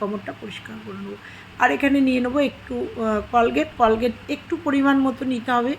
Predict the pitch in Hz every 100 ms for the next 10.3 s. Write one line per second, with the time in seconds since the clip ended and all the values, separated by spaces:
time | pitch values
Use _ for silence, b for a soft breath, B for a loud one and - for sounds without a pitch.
0 | 262 - 247 240 - - - - 262 220
1 | 214 226 254 214 240 254 262 247 233 233
2 | 226 214 240 240 233 226 220 214 214 220
3 | - 226 220 262 - 233 226 214 214 285
4 | 262 226 247 233 233 254 262 233 254 247
5 | 277 311 240 233 262 269 285 277 302 302
6 | 233 233 226 339 - 185 196 - 208 196
7 | B B B B 240 277 262 - 262 262
8 | 302 - - 269 277 277 262 247 262 240
9 | 262 233 - 247 247 254 277 214 226 226
10 | 220 247 220